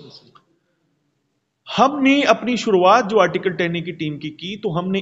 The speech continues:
illegal detentions और fake factitious एफ़आईआर से की कि आप झूठे पर्चे देंगे, हम तुम तो नैया करेंगे?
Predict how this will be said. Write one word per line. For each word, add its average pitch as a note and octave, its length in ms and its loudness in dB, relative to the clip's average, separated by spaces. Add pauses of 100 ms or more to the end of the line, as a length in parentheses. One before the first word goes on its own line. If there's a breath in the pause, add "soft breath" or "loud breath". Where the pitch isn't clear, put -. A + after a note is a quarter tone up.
illegal F#3 380 -4
detentions D3+ 640 -4
और F#3 100 -4
fake F3+ 260 -4
factitious E3 460 -8
एफ़आईआर G#3 440 0
से - 160 -6
की C#3 140 -14
कि - 1200 -14
आप F#3+ 140 4
झूठे E3+ 240 0
पर्चे A3+ 280 -4
देंगे, A#3 320 -4
हम G#3+ 180 -2
तुम G#3+ 160 -6
तो A3 100 0
नैया A3 240 -2
करेंगे? B3+ 400 -4